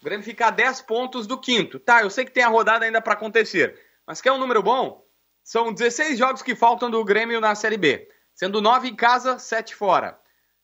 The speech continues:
É, seis vitórias e um empate é a conta, ah, mínima na atual projeção. Seis vitórias e um empate, o Grêmio está na primeira divisão do ano que vem. Vamos lá, né? Dezesseis jogos, seis vitórias, um empate, sendo nove em casa,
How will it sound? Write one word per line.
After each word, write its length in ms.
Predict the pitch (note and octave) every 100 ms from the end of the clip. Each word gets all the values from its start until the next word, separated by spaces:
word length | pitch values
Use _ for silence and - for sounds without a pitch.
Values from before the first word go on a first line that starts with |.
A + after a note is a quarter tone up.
| _
É, 240 | E3 E3
seis 380 | - C#4 D#4 B3+
vitórias 500 | C#4+ - B3+ C4 G#3+
e 40 |
um 100 | C4
empate 640 | B3+ - G#3+ F#3+ - G#2 - -
é 100 | E3+
a 80 |
conta, 640 | F#3 - A3 A#3+ C4 B3+ A#3+ _ _ _
ah, 320 | D3+ D#3 D#3
mínima 800 | D#3+ F3+ C#4 C#4+ G#3 D3+ C3 B2+
na 300 | D#3 F#3 F#3
atual 380 | F#3 G#3+ A3+ A#3
projeção. 580 | A#3 A3+ G#3+ D#3 G#2+ -
Seis 460 | - C4 D#4+ C4
vitórias 580 | C4+ - A#3+ A#3+ A#3 G3
e 20 |
um 100 | B3
empate, 640 | B3+ - G#3 A3 - A#3 - _ _
o 80 | D3+
Grêmio 220 | G#3 A3+
está 360 | - - A3+ A#3+
na 100 | A3+
primeira 340 | A3 G3+ A3+
divisão 400 | G3+ G#3 F#3 G#3
do 80 | G#3
ano 100 | G#3
que 120 | A3
vem. 260 | D3+ A2+ - _ _ _
Vamos 220 | - D3
lá, 180 | C3+ C3
né? 140 | A#2
Dezesseis 500 | A#2+ D#3+ D3 A#3+ C4
jogos, 280 | E3+ E3 A2
seis 200 | G#3+ G#3+
vitórias, 440 | G3 G3 E3+ D3 F3+
um 80 |
empate, 360 | A3+ E3+ D#3 -
sendo 200 | F3 F3
nove 280 | D#3+ F#3 F3+
em 60 |
casa, 420 | C3 C#3+ D#3 G3+